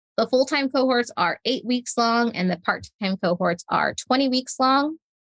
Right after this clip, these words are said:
And just some specifics about the application. For the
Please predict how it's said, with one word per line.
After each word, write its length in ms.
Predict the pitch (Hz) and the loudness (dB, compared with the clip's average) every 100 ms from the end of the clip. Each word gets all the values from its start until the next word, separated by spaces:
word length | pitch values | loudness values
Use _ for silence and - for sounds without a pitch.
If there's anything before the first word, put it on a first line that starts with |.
| _ - | _ -4
And 140 | 220 | 0
just 180 | 240 - | 0 2
some 160 | 262 | 0
specifics 500 | 254 262 254 233 240 | 2 0 0 -2 -2
about 300 | 233 226 208 | -2 0 -2
the 80 | 208 | -2
application. 680 | 190 - 208 208 202 226 233 226 | -4 -2 -2 0 0 2 0 0
For 100 | 190 | 0
the 160 | 180 | 0